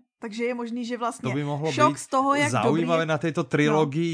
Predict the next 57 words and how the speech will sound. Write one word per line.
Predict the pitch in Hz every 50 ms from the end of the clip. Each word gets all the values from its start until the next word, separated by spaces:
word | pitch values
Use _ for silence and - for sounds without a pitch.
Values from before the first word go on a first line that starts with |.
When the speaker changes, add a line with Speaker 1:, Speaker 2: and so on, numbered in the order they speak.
| 143
Speaker 2:
no. | 120
Je, | 120 131
že | 123 135 143
vlastně | 123 117 123 127 123 - - 147
dvojka | 131 120 123 127 131 123 - 151 135
nie | 131 131 139
je | 147
v | 135
strede, | - - - - 113 104 104 110 120
lebo | 120 120 113 123
z | 120 -
tej | 135 131 123
trilógie | 123 131 117 113 117 117 123 127 127 127 120
sa | - - 127
zatiaľ | 120 123 117 123 123 120
stala | - - - 120 120 117 120
čo, | - 127 120
nejaká | 110 107 107 - 123
Speaker 1:
Zatím, | 117 - _
Speaker 2:
pentalógia? | - 120 117 233 - - 107 107 110 110 110 113 107 110 110 107 120 143
Speaker 1:
ano. | -
Ale | - 262 302 302
tak | - 302 302 - - -
spod | 160 123 - - 185 190 - 269 269 160
Speaker 2:
<laughs> | 131
Čiže | - 151 135 123 147 139 -
trojka | - 147 143 156 156 - 156
Speaker 1:
trošku | 131 117
Speaker 2:
mala | 101 98 95
Speaker 1:
jiného | - 254 262 -
Speaker 2:
upadnúť, | - -
Speaker 1:
autora, | - 226 - - 247 208 185
Speaker 2:
ne, | -
Speaker 1:
takže | - 196 196 202 220
Speaker 2:
ale | 202 -
Speaker 1:
pořád | - 220 226 214 214 - -
to | 247 226
můžeme | 226 226 233 226 226
jako | 220 - -
Speaker 2:
Hej, | - 104 104 104 101
Speaker 1:
oddělovat. | 101 104 95 92 92 87 90
Speaker 2:
hej. | 95 - _ - - - - 277 277 269 - -
Jasné, | - 98 92 90 90 - - - 87 85 - _ _ -
sedí | 90 - - - 98 92 92 90
vec. | 85 71 67 - - - _ _ _ _ _ _ _ _ _ -
Speaker 1:
No, | 233
mě | 233 262 277
překvapilo | 269 - 302 - 285 - 294 302 302
třeba, | 302 - 277 233 269
že | 277 294 302
Na | 277 247
západní | - 240 254 247 254 240 226 277 269
frontě | - 247 240 233 - 330
klid, | 330 - 226 190 196
což | - - - 196 -
je | 320 330
klasika, | - 285 - - - 254 220 - 214 190 233